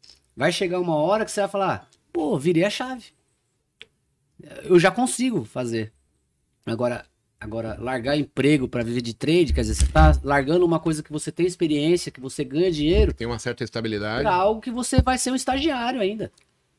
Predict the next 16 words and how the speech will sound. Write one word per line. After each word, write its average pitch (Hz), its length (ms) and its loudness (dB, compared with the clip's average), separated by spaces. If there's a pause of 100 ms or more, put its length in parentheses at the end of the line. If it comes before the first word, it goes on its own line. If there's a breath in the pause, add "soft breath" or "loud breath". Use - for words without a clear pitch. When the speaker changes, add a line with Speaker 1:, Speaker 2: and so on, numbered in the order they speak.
(160)
Speaker 1:
Eu 160 160 -4
acho 170 160 -2
que - 60 -4
eu 175 80 0
falo 175 220 -2
de 160 120 -2
níveis 160 260 2
de 143 80 -6
capital - 540 -4
sempre, 175 400 -8
né, 160 140 -4
cara? 95 260 -10 (520)
Que 156 100 -6
é - 40 0
aquilo, 254 320 -4
cara. 101 300 -4